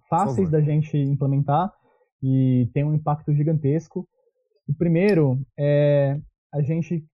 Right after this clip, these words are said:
Speaker 2: criar uma rotina como se fosse uma rotina de trabalho. Então, o que que a gente faz quando a gente vai trabalhar no escritório?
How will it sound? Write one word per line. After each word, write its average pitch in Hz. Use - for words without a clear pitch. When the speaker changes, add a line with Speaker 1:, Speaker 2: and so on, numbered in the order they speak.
Speaker 2:
criar 175
uma 196
rotina 180
como 214
se -
fosse 190
uma 175
rotina 165
de 151
trabalho. 107
Então, 180
o 175
que 220
que 220
a -
gente 214
faz 131
quando 143
a 143
gente 147
vai 156
trabalhar 151
no 151
escritório? 127